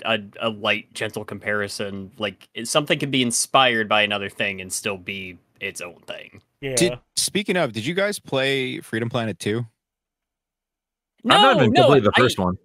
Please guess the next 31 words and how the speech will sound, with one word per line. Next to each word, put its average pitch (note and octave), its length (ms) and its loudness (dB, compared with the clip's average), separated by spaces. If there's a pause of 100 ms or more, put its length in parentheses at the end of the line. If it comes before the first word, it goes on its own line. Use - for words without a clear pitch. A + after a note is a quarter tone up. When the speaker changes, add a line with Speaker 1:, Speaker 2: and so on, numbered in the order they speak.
(140)
Speaker 1:
I, F3 200 4
I C3+ 40 6
haven't G3+ 240 6
even D3 120 2
finished D3+ 240 0
the - 60 -8
first C#3+ 240 0
one. A#2+ 220 2
I, C3+ 420 2
I C#3 60 -2
think A3+ 160 2
I F3+ 60 4
got D3+ 140 6
it A#2 140 2
for, A2 520 -2
from A2+ 200 0
Humble A#2+ 380 -2
Bundle G#2 340 -2
on G#2 80 -2
my G2+ 100 -2
Wii G#2+ 360 -8
U D3 260 0
<laughs> - 40 -10
back F#3 300 2
in G#3+ 60 0
the G#3 100 2
day. A3 400 2
Uh, C3+ 240 4
so G2 140 4
it's, F2+ 160 4
Speaker 4:
Yeah, F#2 60 2